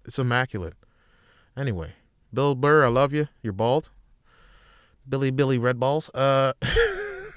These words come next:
if you listen to his podcast, you'd understand that that's okay to say. Um, <laughs>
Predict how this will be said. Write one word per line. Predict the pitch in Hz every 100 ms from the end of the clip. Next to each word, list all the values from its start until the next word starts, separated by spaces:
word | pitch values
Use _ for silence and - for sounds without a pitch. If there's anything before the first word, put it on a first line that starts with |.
| - - - - - - - _ - - - - - _ -
if | 123 180
you | 165
listen | 147 123
to | 117
his | 101
podcast, | 98 95 95 85 -
you'd | 95
understand | 92 90 104 92 82
that | 82
that's | 90 -
okay | - -
to | -
say. | - - - _ _ _ _ _ - - _
Um, | 98 101 104 104
<laughs> | 98